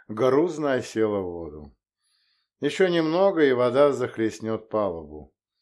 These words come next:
Видно, как крошечные фигурки иноземцев забираются в лодки и торопливо отчаливают от обреченного корабля.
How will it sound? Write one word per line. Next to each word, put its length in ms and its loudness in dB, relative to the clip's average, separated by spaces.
Видно, 460 -2
как 280 -4
крошечные 640 -6
фигурки 560 -8
иноземцев 640 -6
забираются 680 -2
в 80 -6
лодки 560 -6
и 100 2
торопливо 640 4
отчаливают 880 4
от 140 -6
обреченного 760 -6
корабля. 540 -10